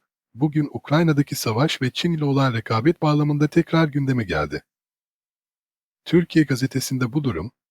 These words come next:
nato'nun stratejik planları ve küresel güvenlik dengelerine olası etkileri açısından detaylandırılıyor.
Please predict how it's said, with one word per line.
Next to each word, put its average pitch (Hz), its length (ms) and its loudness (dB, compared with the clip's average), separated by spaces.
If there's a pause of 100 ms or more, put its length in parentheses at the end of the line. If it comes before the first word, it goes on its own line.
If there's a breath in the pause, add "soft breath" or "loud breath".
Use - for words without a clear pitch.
(160)
nato'nun 151 360 0
stratejik - 640 -6
planları 139 440 2
ve 151 80 4
küresel 135 480 0
güvenlik 135 420 -2
dengelerine 139 480 2
olası 147 340 0
etkileri 120 440 -2
açısından 160 560 0
detaylandırılıyor. 80 920 -4